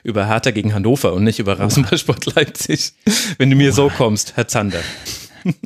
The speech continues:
Speaker 2: Dazu habe ich relativ wenig hier auf meinem Zettel stehen, aber kö-, wir können's versuchen, aber das, das driftet dann eventuell in,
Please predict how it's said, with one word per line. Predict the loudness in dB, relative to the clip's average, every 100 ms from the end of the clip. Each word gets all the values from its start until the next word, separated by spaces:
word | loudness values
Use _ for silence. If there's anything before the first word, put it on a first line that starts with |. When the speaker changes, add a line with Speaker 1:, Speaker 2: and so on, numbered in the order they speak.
| -6
Speaker 2:
Dazu | -2 -2 2 2
habe | 2
ich | 2
relativ | 2 2 2 4
wenig | 4 4
hier | 4
auf | 4
meinem | 2 2
Zettel | 2 2
stehen, | 2 2 2
aber | 2 2 2
kö-, | 2 0
wir | 0 0
können's | 2 2
versuchen, | 2 2 4 4
aber | 2 2
das, | 0 0
das | -2 0
driftet | 0 2 0
dann | 2
eventuell | 2 4 4 4 4 4
in, | 4 4